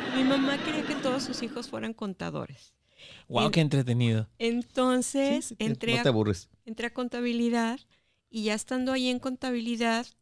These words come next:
Speaker 1: eh, pues yo tenía mucha resistencia. No, no tanto porque no me gustara, sino porque no fue lo que yo elegí, ¿no?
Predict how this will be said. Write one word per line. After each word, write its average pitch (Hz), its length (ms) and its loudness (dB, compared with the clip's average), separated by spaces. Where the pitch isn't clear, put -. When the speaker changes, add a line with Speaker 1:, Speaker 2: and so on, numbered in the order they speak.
Speaker 1:
eh, 208 140 -8
pues - 160 -6
yo 233 100 4
tenía 240 240 0
mucha 226 500 0
resistencia. 190 880 -6
No, 208 500 2
no 214 340 0
tanto 226 320 -2
porque 214 300 -4
no 202 80 -2
me 220 160 -2
gustara, 214 580 -6
sino 208 360 -6
porque 190 340 -8
no 196 160 -6
fue 208 160 -6
lo 208 120 -8
que 214 140 -10
yo 190 160 -8
elegí, 202 500 -8
¿no? 214 260 -6